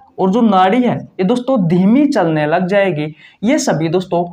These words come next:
कार्बोहाइड्रेट की कमी से होने वाले क्या है, रोग है। अगर कार्बोहाइड्रेट की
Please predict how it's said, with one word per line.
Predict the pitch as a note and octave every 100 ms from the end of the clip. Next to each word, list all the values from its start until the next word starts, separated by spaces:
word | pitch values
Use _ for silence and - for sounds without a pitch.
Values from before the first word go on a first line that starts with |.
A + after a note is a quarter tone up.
| -
कार्बोहाइड्रेट | G3+ A3 A3 C4+ A#3+ D#3 C#3 E3+ G3
की | A3
कमी | A3+ D#3 E3+ F#3+
से | - E3
होने | E3 C#3+ D3+ F3+
वाले | D3 C3 C#3 D3
क्या | F3+ F3
है, | F#3 D#3 - _ _
रोग | C#3+ C#3 D#3+ G3+ A#3 E3+
है। | C#3 - - - -
अगर | - D4+ D4+
कार्बोहाइड्रेट | G3+ G3 G#3 C4+ B3 F3 E3 G#3 A#3
की | C#4+ -